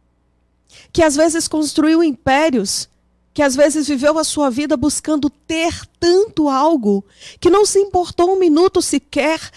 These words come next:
em olhar para você e falar, "Eu sou alguém e sou muito mais do que tudo isso,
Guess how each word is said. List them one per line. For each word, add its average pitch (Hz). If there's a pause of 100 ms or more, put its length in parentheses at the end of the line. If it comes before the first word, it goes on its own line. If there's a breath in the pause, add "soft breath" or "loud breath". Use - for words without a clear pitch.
(140 loud breath)
em 285
olhar 320
para 320
você 294
e 330
falar, 294
"Eu 359
sou 370
alguém 269 (260 loud breath)
e 311
sou 370
muito 415
mais 359
do 320
que 330
tudo 277
isso, 262